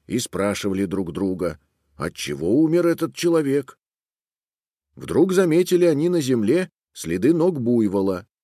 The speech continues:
«Буйвол его убил!» закричали они. «Откуда прибежал буйвол?» спросили люди.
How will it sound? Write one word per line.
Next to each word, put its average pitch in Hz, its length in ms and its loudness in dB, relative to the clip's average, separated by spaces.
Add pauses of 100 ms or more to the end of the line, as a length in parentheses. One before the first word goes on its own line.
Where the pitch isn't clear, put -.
(180)
«Буйвол 185 580 4
его 147 340 4
убил!» 120 300 2
закричали 101 640 -2
они. 90 360 -6 (520)
«Откуда 185 500 2
прибежал 190 600 4
буйвол?» 185 440 4
спросили 170 500 4
люди. 175 480 4